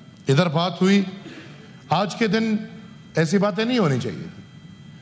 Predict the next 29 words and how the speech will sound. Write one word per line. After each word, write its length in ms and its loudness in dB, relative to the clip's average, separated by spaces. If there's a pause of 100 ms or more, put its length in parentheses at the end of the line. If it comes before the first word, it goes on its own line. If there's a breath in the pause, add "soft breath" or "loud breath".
(280 loud breath)
लेकिन 320 2
एक 320 0
तरफ 360 0 (1000)
Parliamentary 460 4
Leader 300 4
of 100 0
Pakistan 520 0
तहरीक 240 2
इंसाफ 460 0
कहते 220 0
हैं 400 -2 (580 loud breath)
कि 60 4
हमने 480 2
रोज़े 360 2
अव्वल 320 0
से 400 0 (440)
ये 140 6
फैसला 480 0
कर 240 0
लिया 300 2
था 220 -4 (600)
कि 60 2
इस 360 0
बिल 180 6
में 160 6
हम 240 2
हिस्सा 300 -2
नहीं 200 0
बनेंगे। 400 -10